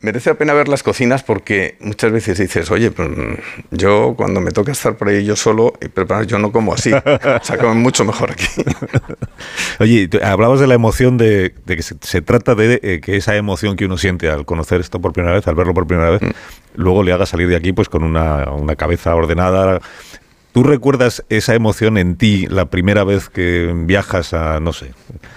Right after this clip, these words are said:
Speaker 2: No,
Speaker 1: Sí,
Speaker 2: no,
Speaker 1: yo, yo recuerdo esa,
Speaker 2: ¿cuál
Speaker 1: esa
Speaker 2: fue ese primer viaje que tú como zoólogo dijiste, "Guau"?
Speaker 1: Bueno, yo, yo, ese primer viaje fue anterior a ser zoólogo.
Speaker 2: Sí.
Speaker 1: De hecho, soy zoólogo por ese viaje. Quizá,
Speaker 2: Ah.
Speaker 1: bueno, por ese o por muchos de esos viajes.
Speaker 2: Que tenía
Speaker 1: Eh,
Speaker 2: poquitos años.
Speaker 1: yo mi,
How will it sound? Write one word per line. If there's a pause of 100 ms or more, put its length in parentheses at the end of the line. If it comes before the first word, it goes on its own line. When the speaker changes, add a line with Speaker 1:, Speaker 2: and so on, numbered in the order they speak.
(280)
Speaker 2:
No,
Speaker 1:
Sí,
Speaker 2:
no,
Speaker 1:
yo, (100)
yo
recuerdo
esa,
Speaker 2:
¿cuál
Speaker 1:
esa
Speaker 2:
fue
ese
primer
viaje
que
tú
como
zoólogo
dijiste,
"Guau"? (380)
Speaker 1:
Bueno,
yo, (240)
yo, (100)
ese
primer
viaje
fue (180)
anterior
a
ser
zoólogo.
Speaker 2:
Sí. (540)
Speaker 1:
De
hecho,
soy
zoólogo
por
ese
viaje.
Quizá,
Speaker 2:
Ah.
Speaker 1:
bueno,
por
ese
o
por
muchos
de
esos
viajes.
Speaker 2:
Que
tenía
Speaker 1:
Eh,
Speaker 2:
poquitos
años.
Speaker 1:
yo
mi,